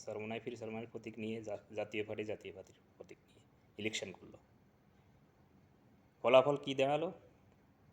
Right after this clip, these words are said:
বিএনপি সংখ্যাগরিষ্ঠতা পেল, জামাত পেল আঠারো সিট,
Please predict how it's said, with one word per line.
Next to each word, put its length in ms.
বিএনপি 380
সংখ্যাগরিষ্ঠতা 640
পেল, 300
জামাত 380
পেল 120
আঠারো 280
সিট, 380